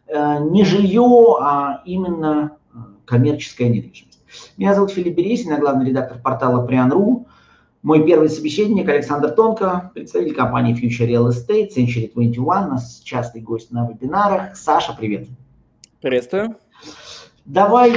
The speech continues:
Speaker 1: э, сразу начнем. Еще раз напоминаю, что у нас есть чат, вы можете в чате задавать вопросы свои. Э, ну, а первый мой вопрос, э, ну так, общий,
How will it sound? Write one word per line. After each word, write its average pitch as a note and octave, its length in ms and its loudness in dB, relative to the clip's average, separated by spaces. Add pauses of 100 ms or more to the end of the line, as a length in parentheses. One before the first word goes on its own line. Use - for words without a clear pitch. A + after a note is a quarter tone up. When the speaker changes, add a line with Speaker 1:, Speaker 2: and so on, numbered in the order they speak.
Speaker 1:
э, E3 640 -2
сразу D#3+ 840 -4
начнем. A#3+ 320 -2
Еще F3+ 140 -2
раз D#3+ 140 -6
напоминаю, D#3 380 -4
что C3+ 100 -6
у D3+ 40 -4
нас C#3+ 120 -6
есть B2+ 180 -12
чат, C3 300 -2
вы B2 60 -2
можете B2 320 -4
в - 60 -20
чате A#2 280 -8
задавать A#2 380 -2
вопросы A3+ 600 -2
свои. F#3+ 720 -2 (600)
Э, D3 520 2
ну, F#3+ 200 2
а E3 360 0 (340)
первый F3 420 0
мой E3+ 500 -6
вопрос, E3+ 920 0
э, C3+ 380 -2 (120)
ну E3+ 100 -8
так, A#2 280 -4 (240)
общий, C3 640 0